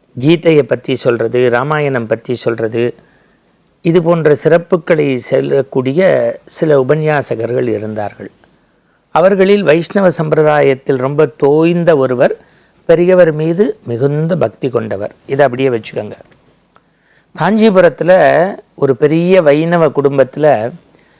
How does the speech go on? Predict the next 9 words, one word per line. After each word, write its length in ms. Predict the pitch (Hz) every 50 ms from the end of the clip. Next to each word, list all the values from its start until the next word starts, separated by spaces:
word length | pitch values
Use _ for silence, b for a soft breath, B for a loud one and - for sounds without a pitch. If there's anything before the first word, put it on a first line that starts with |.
| b b b
ஸ்ரீராமநவமி 1000 | - - - - 175 190 190 202 202 196 190 180 180 165 160 151 147 143 139 139
உற்சவம் 540 | 127 120 117 - - 165 151 151 170 180
ரொம்ப 460 | 170 147 139 143 143 151 143 127 110 101 110
கிராண்டா 480 | 110 120 127 135 156 160 160 151 160
நடக்கும். 340 | 151 135 120 120 - - - - _ _ _ _ _ _ _ _ _ _ _ _ _ _ _ _ _ _ _ _ _ _ _ _ _ _ - _
அதுவும் 440 | - - 139 160 165 175 170 156
வாசல்ல 440 | 139 135 147 139 - 156 143 139 131
கொட்டாயை 400 | - - 131 123 - 147 143 139
போட்டு 640 | 131 - 127 123 113 - - 156 175 180 170 160 -